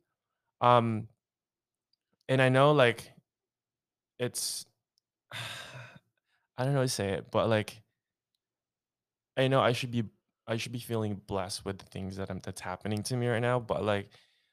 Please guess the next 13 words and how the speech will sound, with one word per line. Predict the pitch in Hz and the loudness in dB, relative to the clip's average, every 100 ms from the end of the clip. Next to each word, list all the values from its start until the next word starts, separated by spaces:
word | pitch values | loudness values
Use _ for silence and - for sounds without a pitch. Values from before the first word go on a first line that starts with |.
| - | -14
sometimes | - 117 131 135 147 - | -4 -2 2 0 0 -4
there's | 113 117 | -4 -4
just, | 123 | -2
like, | 127 104 _ | -2 -4 _
so | - - - 104 | -4 0 2 0
many | 95 - | -2 -6
things | 58 - - | -10 -10 -12
going | - - | -12 -12
on | - - - _ | -12 -14 -18 _
at | 110 | -14
the | 104 | -8
same | - - 82 - | -6 -4 -8 -8
time. | 90 65 55 | -10 -8 -12